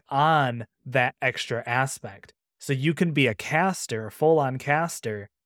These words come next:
and you could take something like, um, License to Carry. It basically gives you all, all of the firearm skills,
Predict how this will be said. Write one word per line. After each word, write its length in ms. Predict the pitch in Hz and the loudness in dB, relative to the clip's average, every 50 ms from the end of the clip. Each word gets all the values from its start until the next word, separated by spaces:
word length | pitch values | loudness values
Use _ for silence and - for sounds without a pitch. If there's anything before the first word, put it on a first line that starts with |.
| _ _ _ - | _ _ _ -6
and 140 | 143 151 | -2 0
you 80 | 170 185 | 0 2
could 160 | 180 185 151 | 2 0 0
take 240 | - 165 170 151 - | 2 0 0 0 0
something 480 | - 170 156 156 139 - 151 147 143 143 | -4 -4 -4 -4 -2 -2 -2 0 0 0
like, 520 | 139 139 139 135 131 131 131 120 - - _ _ _ _ _ _ _ - | 2 2 2 4 2 2 0 -4 -6 -20 _ _ _ _ _ _ _ -2
um, 500 | 139 135 131 127 127 123 120 120 131 - - | 2 4 4 6 6 4 2 0 -2 -4 -2
License 480 | 131 143 147 - - 156 151 143 - | 0 0 0 0 -2 -6 -6 -6 -8
to 80 | - 143 | -10 -8
Carry. 340 | - - 165 160 143 117 104 | -4 -2 -2 -2 -2 -4 -6
It 60 | 113 | -2
basically 400 | 117 135 135 131 135 139 143 143 | 0 2 2 2 0 -2 -2 0
gives 200 | 131 135 135 123 | 0 0 0 0
you 100 | 127 127 | 0 0
all, 200 | 120 123 127 127 | 2 2 2 0
all 260 | 147 - 131 131 131 135 | -2 -2 -2 -2 -2 -2
of 80 | 127 | -4
the 80 | 127 120 | -4 -6
firearm 540 | - 127 117 113 113 117 113 104 101 104 104 | -4 -4 -4 -2 -2 -4 -4 -6 -8 -12 -14
skills, 460 | - - - - 71 78 98 - | -12 -12 -12 -14 -14 -16 -16 -18